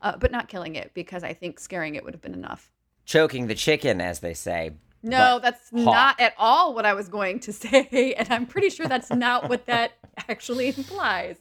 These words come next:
Speaker 2: Yeah, I guess it's not. I'm so glad it did not get its claws on Marco Polo, though. Oof, what a
Speaker 1: Yeah.
Speaker 2: horrible,
Speaker 1: Ugh.
Speaker 2: horrible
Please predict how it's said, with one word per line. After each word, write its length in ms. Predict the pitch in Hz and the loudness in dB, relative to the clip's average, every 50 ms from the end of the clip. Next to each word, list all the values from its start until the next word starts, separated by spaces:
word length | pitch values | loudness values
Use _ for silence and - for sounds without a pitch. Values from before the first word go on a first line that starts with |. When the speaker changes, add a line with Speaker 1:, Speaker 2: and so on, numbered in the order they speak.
| _ - | _ -4
Speaker 2:
Yeah, 420 | - 104 101 104 104 98 101 107 120 131 | 0 2 4 4 4 4 2 2 0 0
I 60 | 127 | -2
guess 200 | 117 123 123 - | -2 -2 -4 -4
it's 200 | - 82 - - | -6 -12 -12 -10
not. 300 | - 85 85 85 80 80 - _ _ - - - - | -8 -8 -6 -6 -8 -10 -12 _ _ -18 -18 -6 -2
I'm 120 | 107 120 120 | 0 0 2
so 220 | - 156 156 156 | 4 6 6 6
glad 240 | 131 135 135 131 123 | 6 6 6 6 6
it 60 | 110 | 4
did 160 | 98 107 98 101 | 2 -2 -2 0
not 240 | 107 98 95 - | 2 0 0 0
get 100 | - 98 | 0 -2
its 140 | 92 87 - | -2 -2 -6
claws 360 | - - 90 90 90 90 82 | -4 0 2 2 2 2 0
on 200 | 85 85 85 85 | -2 -4 -4 -4
Marco 340 | 87 85 82 82 80 82 82 | -4 -2 -2 -2 -2 -4 -6
Polo, 480 | 80 - 85 80 80 80 80 80 80 80 | -6 -2 -2 -2 0 0 -2 -2 -4 -4
though. 320 | 80 80 80 78 80 - - 98 | -4 -4 -4 -4 -6 -6 -4 -4
Oof, 200 | 98 92 85 - | -2 -2 -2 -4
what 60 | - | -2
a 40 | - | 0
Speaker 1:
Yeah. 280 | - - 165 160 156 | 0 2 2 0 -2
Speaker 2:
horrible, 440 | - - 90 90 92 92 101 92 90 | -2 -4 -2 0 0 0 0 -2 -4
Speaker 1:
Ugh. 60 | 85 | -4
Speaker 2:
horrible 580 | - 90 87 87 87 82 82 82 80 80 - _ | -4 -4 -6 -6 -4 -4 -4 -4 -6 -6 -8 _